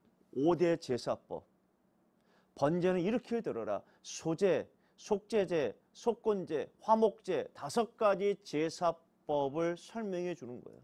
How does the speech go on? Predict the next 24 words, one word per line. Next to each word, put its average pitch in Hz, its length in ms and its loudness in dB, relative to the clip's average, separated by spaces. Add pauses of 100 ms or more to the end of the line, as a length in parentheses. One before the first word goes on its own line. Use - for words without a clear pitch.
(380)
그 240 280 2
제사법의 202 680 4
핵심이 262 440 0
뭐냐? 180 480 4 (260)
하나님 262 480 2
만날 214 440 6
수 - 140 -2
있는 233 280 0
길은 185 420 8 (580)
여러 226 340 10
길이 294 260 4
있는 262 200 0
것이 185 220 0
아니라 131 380 2 (380)
피의 339 400 -2
제사라는 - 380 -10
거예요. - 140 -20 (880)
구약은 147 440 0
모형입니다. 110 680 -4 (600)
구약은 160 420 0
그림자입니다. 127 800 -4 (480)
실체를 240 560 -2
설명하는 160 580 -6
거예요. 76 300 -12